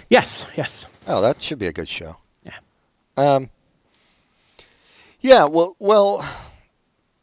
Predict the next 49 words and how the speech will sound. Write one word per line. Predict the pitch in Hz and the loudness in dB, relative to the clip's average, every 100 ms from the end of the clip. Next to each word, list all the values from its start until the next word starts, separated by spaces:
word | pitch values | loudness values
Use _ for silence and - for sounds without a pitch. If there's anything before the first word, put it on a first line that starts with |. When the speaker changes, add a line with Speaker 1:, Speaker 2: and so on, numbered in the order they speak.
| - | -6
Speaker 2:
like | 170 170 | -4 -2
I | 147 | -2
said, | 156 131 | 0 0
the, | 123 120 120 _ _ | -2 -4 -6 _ _
it, | - - _ _ - | -14 -14 _ _ -10
it | 175 180 | -8 0
was, | 156 147 | 2 2
it's | 180 151 | 0 -2
a | 147 | 0
totally | 190 175 131 | 2 4 2
preposterous | - - 120 113 - 104 | -2 0 2 2 0 -6
movie, | 107 95 92 | -10 -12 -6
but | 101 | -6
it's | 92 - | -6 -6
just | 131 117 | -6 -4
meant | 110 107 101 | -4 -6 -8
to | 98 | -12
be | 95 | -12
fun. | 87 107 92 | -8 -6 -4
Like, | 87 87 | -6 -8
you, | 113 104 _ - | -8 -10 _ -12
you're | 127 113 | -6 -2
not | 98 - | -2 -4
supposed | - 101 85 | -8 -8 -8
to | 87 | -14
think | - 95 87 | -14 -14 -12
about | 85 78 76 _ | -12 -12 -14 _
it | - - _ _ | -20 -20 _ _
too | - 101 | -14 -10
heavily, | 85 87 82 85 82 | -10 -10 -12 -18 -16
obviously. | 87 87 92 - - 60 - _ _ - | -16 -16 -12 -12 -12 -16 -20 _ _ -12
Speaker 1:
Yeah, | 127 123 104 | -2 0 2
it's | 117 - | 0 2
definitely | 185 - 143 | 0 2 0
a, | 120 110 | 2 2
a, | 87 101 95 | 2 0 0
a, | 101 98 92 _ | 0 0 -4 _
you | - 101 | -8 -4
know, | 92 | -4
remove | 107 113 101 | 0 2 2
your | 95 | 2
brain | 101 98 | 2 2
and | 92 | 2
just | 90 85 | -2 -4
enjoy | 92 90 87 87 87 | -4 -2 0 0 0
kind | 85 90 | -2 -4
of | |
film, | - 90 101 | -2 0 2
which | 107 - | 2 0